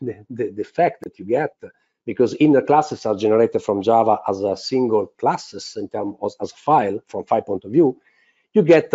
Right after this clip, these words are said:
a lot of classes that can be generated. So many often people don't like the idea to have, uh,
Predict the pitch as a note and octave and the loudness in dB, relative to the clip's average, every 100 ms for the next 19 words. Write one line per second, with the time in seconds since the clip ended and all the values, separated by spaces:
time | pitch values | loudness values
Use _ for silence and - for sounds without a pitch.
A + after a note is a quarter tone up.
0 | D3 B2+ C3+ D3+ G#3+ G#3+ C3+ - G#2 - | 2 4 6 8 8 6 0 0 -4 -4
1 | G2 - - - G#2 G#2+ G2+ G2 F#2+ F#2+ | -12 -10 -8 -6 -6 -6 -6 -4 -4 -6
2 | - _ - C#3 C3+ - _ _ _ _ | -12 _ -2 0 0 -6 _ _ _ _
3 | - A#3 G3 F#3 D#3+ D3 D#3 D3+ C#3 B2+ | 2 6 8 6 4 0 2 4 4 4
4 | C#3 C3 B2 B2+ A2+ A2 G#2 A2+ A#2 - | 4 6 6 4 2 -4 -2 0 -2 -2
5 | A2 G#2+ A2 G#2 A2 A2 | -2 0 0 0 0 0